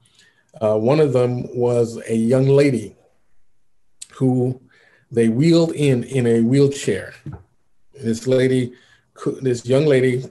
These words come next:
seventeen years old, couldn't walk, couldn't move her arms, couldn't do anything. Uh,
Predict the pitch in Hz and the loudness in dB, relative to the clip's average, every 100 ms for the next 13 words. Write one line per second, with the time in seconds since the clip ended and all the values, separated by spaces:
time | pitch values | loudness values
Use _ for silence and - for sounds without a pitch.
0 | _ - 147 156 160 156 151 151 135 117 | _ 0 0 0 -2 0 2 2 2 2
1 | 107 110 _ - 156 151 147 127 127 127 | 0 -4 _ -6 -2 -2 -4 -2 0 -2
2 | 131 - _ _ _ _ _ _ _ 160 | -4 -14 _ _ _ _ _ _ _ -2
3 | 147 139 139 139 117 123 123 120 117 - | 0 2 2 0 0 -2 -2 -4 -8 -4
4 | 139 135 131 127 120 113 101 92 _ _ | -2 0 0 2 0 -4 -10 -14 _ _
5 | _ _ _ _ _ _ - 104 | _ _ _ _ _ _ -8 -6